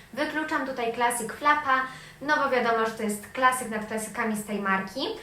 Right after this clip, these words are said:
Natomiast jego cena obecnie jest już na tak wysokim poziomie, że myślę, że większość z nas myśli o tych torebeczkach nieco tańszych, powiedzmy. Dlatego ja dzisiaj przedstawię Wam moją opinię i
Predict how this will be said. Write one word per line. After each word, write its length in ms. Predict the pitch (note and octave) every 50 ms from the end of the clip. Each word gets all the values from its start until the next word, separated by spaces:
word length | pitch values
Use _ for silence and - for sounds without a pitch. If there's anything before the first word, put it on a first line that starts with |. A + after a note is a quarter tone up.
| - - -
Natomiast 460 | - - C#4+ C4+ C#4 C4+ C4+ - -
jego 200 | D4 D4 B3+ C4
cena 360 | C4 C4+ B3+ A#3 A3+ A#3 A#3+ A#3+
obecnie 480 | G#3+ A#3 A3+ A3+ - A3+ A3 A3 G#3+
jest 180 | G#3 G#3 - G#3
już 200 | G3+ G3 - -
na 120 | G#3+ G#3
tak 280 | G#3 - D4+ D#4 C#4+ C4
wysokim 380 | C#4+ - - C4 - C4 B3+
poziomie, 360 | B3 C4 B3+ B3 B3 A#3 A3+ A3+ A#3 A#3 - - - - - - -
że 560 | A3 G#3 G#3+ A3+ A3+ A3 A3 G#3+ G#3+ A3 A3
myślę, 320 | A#3+ B3+ B3 - C4 B3 A#3
że 140 | A#3 G#3+ G#3
większość 420 | A3+ B3 B3 - - A#3+ A3 G#3
z 60 | G#3+
nas 280 | B3+ C4+ C#4+ C#4+ C#4+ B3
myśli 520 | B3 B3+ C4+ C4 - B3+ B3 B3 B3 - - - - -
o 120 | - A#3+ A#3
tych 280 | A#3+ B3 A#3 - -
torebeczkach 680 | - A#3 A3 G#3+ G#3 A3 A3 A3 - - A#3 A3 A3 - - - A3+
nieco 520 | A#3 A#3 B3 C4 C4 C4 - C4 B3 A#3+ A#3 A#3 - - -
tańszych, 560 | B3 A#3+ A#3 A3+ A3+ A3 - - F#3+ F#3+ -
powiedzmy. 520 | - - G3+ G3 F#3+ F#3 F#3 - - G3+ G3+ A3 - - - - - - - - - - - - - - -
Dlatego 420 | B3 A#3+ B3 B3 C4 C4 G#3+ B3 B3
ja 220 | B3 C#4 D#4 D#4
dzisiaj 320 | B3 - - A#3 G#3 G#3
przedstawię 600 | G3+ - - A3 G#3+ - - - B3 A#3+ B3 A#3+
Wam 260 | A3 A3 A3 G#3+ G#3 G3+ - - - - -
moją 420 | G#3 G#3 A3+ C4 E4 F4+ F#4+ F#4+ F#4
opinię 480 | F4 F4+ E4+ C#4 C#4 C#4 C#4 C#4+ C4+
i 160 | - A3 A3